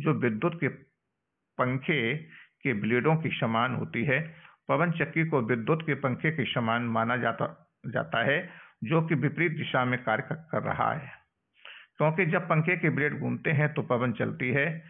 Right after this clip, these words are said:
तथा इसके विपरीत जो पवन चलती है तो पवन चक्की के ब्लेड घूमते हैं। पवन चक्की के लगातार घूमते हुए ब्लेडों की घूर्णन गति से जल पंप और गेहूं पीसने की चक्की भी चलाई जा सकती है।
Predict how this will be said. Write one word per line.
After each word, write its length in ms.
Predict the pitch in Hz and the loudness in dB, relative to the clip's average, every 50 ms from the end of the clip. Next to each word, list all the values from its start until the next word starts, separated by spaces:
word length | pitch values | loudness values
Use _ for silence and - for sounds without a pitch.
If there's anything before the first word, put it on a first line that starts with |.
| - - - _ _ - | -20 -20 -20 _ _ -8
तथा 200 | 139 - 170 165 | -2 0 2 2
इसके 260 | 165 160 160 160 165 | 2 2 0 -2 -2
विपरीत 400 | 143 139 143 143 139 139 151 156 | 0 0 -2 0 0 0 0 0
जो 140 | 143 - 143 | 0 0 -2
पवन 280 | 123 - 135 123 127 123 | 0 2 2 2 2 0
चलती 400 | - - 123 120 117 - 156 143 | 0 0 -2 0 0 -2 0 2
है 160 | 135 135 135 | 2 2 2
तो 140 | 135 - 131 | 0 -2 -4
पवन 320 | - - 120 120 123 123 | 0 0 0 2 0 -2
चक्की 400 | 120 - 123 117 - - 156 139 | 0 -2 -4 -4 -2 -2 -4 -2
के 120 | - 131 | 0 0
ब्लेड 280 | 117 107 113 120 113 - | -2 0 0 -2 -2 -2
घूमते 380 | - 101 117 120 - - 123 120 | -4 -4 -6 -6 -4 -2 0 0
हैं। 300 | 143 147 170 160 - - - - - _ _ _ | 2 0 0 -2 -6 -12 -18 -20 -20 _ _ _
पवन 200 | - 131 143 160 | -2 2 2 2
चक्की 440 | 156 160 - 143 - - 165 160 160 | 2 0 -2 -6 -4 -2 -2 -2 0
के 80 | 160 135 | 0 2
लगातार 500 | 123 123 120 123 127 127 - 143 139 139 | 2 2 4 2 2 2 2 2 2 2
घूमते 580 | 131 131 127 - 127 117 117 123 123 - 170 | -2 -8 -8 -4 -2 0 0 -2 0 0 0
हुए 340 | 165 135 107 110 117 117 117 - - - _ - - - - _ _ _ | 2 2 2 2 0 0 -2 -4 -10 -20 _ -20 -20 -20 -20 _ _ _
ब्लेडों 440 | 117 113 123 131 135 127 139 170 165 | -2 2 4 4 4 6 6 4 4
की 140 | 160 160 131 | 4 2 -2
घूर्णन 380 | 110 113 123 123 127 131 127 113 | -2 -2 -2 0 2 2 2 2
गति 360 | 117 117 110 - 147 143 147 | 2 0 2 2 -2 -2 0
से 80 | - 123 | -2 -4
जल 200 | 107 117 117 110 | 0 0 -2 -2
पंप 500 | 110 - 127 139 160 165 160 165 - - - - - - _ _ _ | 0 0 2 4 4 2 0 -2 -10 -14 -20 -20 -20 -20 _ _ _
और 200 | - 135 123 113 | 0 0 0 0
गेहूं 320 | 104 113 123 139 156 156 160 | 0 0 2 2 2 2 2
पीसने 380 | - 117 - - - 143 151 | 0 -2 -2 -2 -2 -2 -2
की 140 | 156 - 117 | -2 -2 -6
चक्की 380 | - - - 113 - - 147 151 | -4 -2 -4 -4 -4 -2 -4 -4
भी 420 | 135 123 113 110 110 - - _ _ _ _ | -2 -4 -6 -6 -8 -10 -14 _ _ _ _
चलाई 240 | - 113 110 113 113 | -4 -2 -2 -2 -2
जा 120 | 101 - 80 | -4 -6 -8
सकती 360 | - - - _ - - - | -8 -12 -20 _ -8 -8 -8
है। 160 | - - - | -8 -10 -12